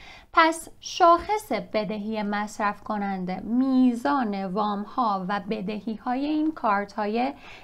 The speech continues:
اعتباری رو برای هر شهروند آمریکایی محاسبه می‌کنه و اون رو توی این شاخص لحاظ می‌کنه. و خب، مثل همیشه هر موقع که این سی سی آی، یعنی این شاخص بدهی مصرف کننده مثبت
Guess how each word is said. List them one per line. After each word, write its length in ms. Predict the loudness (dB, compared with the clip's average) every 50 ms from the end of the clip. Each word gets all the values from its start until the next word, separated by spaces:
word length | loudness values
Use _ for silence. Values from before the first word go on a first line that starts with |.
| -8 -2
اعتباری 840 | 0 2 2 2 0 -2 -2 -2 -2 0 0 0 0 0 0 -2 -2
رو 160 | -2 -2 -2
برای 380 | 0 0 0 0 0 0 -2 -4
هر 320 | -4 -2 0 0 2 2
شهروند 540 | 0 0 0 0 0 0 -2 -4 -6 -4 -6
آمریکایی 540 | -6 -6 -6 -6 -8 -8 -8 -6 -6 -6 -6
محاسبه 880 | -6 -6 -6 -6 -8 -8 -10 -8 -8 -8 -8 -8 -6 -4 -2 -2 -2 -2
می‌کنه 520 | -2 -4 -2 0 2 2 4 2 2 0 0
و 200 | 0 -2 -2 -4 -6 -12 -18 -20 -18 -12 -10
اون 200 | -8 -6 -4 -4
رو 120 | -4 -4 -4
توی 200 | -6 -6 -8 -8
این 160 | -6 -6 -8
شاخص 480 | -8 -6 -6 -6 -6 -6 -8 -8 -8 -8
لحاظ 560 | -6 -2 -2 -2 -2 -2 -4 -4 -4 -4 -6 -10
می‌کنه. 400 | -12 -12 -10 -8 -8 -8 -8 -8 -10 -12 -18 -20 -20 -20 -20 -18 -18 -18 -20 -12 -6 0
و 380 | 6 8 8 10 10 8 6 4 0 -12 -20 -20 -20 -20 -4
خب، 240 | 2 4 4 4 4 0 -8 -20 -20 -20 -6 0 4
مثل 260 | 4 4 4 4 2 4 4
همیشه 800 | 4 4 4 2 0 -2 -2 -2 0 2 2 2 2 0 -2 -2
هر 340 | -2 0 2 4 6 6 4
موقع 340 | 4 2 2 2 0 0 -2
که 140 | -2 -2 -2
این 180 | -2 -2 -2
سی 200 | -4 -4 -6 -8
سی 220 | -6 -6 -6 -4 -2
آی، 280 | 0 0 0 0 0
یعنی 460 | -4 -4 -6 -8 -6 -6 -6 -4 -4
این 120 | -4 -4 -4
شاخص 460 | -4 -4 -4 -4 -4 -8 -8 -6 -6
بدهی 560 | -6 -4 -4 -6 -6 -6 -6 -4 -4 -2 -2
مصرف 640 | -2 -2 -2 -4 -8 -10 -8 -4 -4 -4 -4 -6 -10
کننده 560 | -10 -8 -8 -6 -6 -6 -6 -6 -6 -6 -6
مثبت 720 | -6 -6 -6 -8 -10 -12 -8 0 4 4 4 4 2 -4 -10